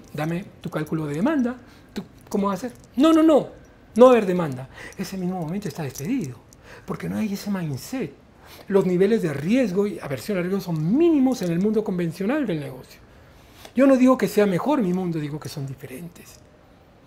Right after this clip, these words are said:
En nuestro mundo nosotros creamos y sabemos, bueno, nunca sabemos si va a convertirse esa idea en un mercado. En otras palabras,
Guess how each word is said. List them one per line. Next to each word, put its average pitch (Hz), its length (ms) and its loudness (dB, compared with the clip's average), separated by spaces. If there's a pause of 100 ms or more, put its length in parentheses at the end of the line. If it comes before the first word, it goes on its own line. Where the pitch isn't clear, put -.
(200)
En 196 60 0
nuestro 180 240 0
mundo 226 240 4
nosotros 208 460 -2
creamos 185 580 -4 (320)
y 151 60 -6
sabemos, 180 560 -4 (420)
bueno, 160 220 -6 (220)
nunca 208 260 -4
sabemos 170 400 -6
si 165 140 -10
va 180 300 -8
a - 80 -18
convertirse 160 640 -8
esa 170 140 -10
idea 180 260 -6 (720)
en 175 100 -2
un 170 60 0
mercado. 156 400 -10 (760)
En 170 80 -4
otras 180 200 -4
palabras, 147 480 -8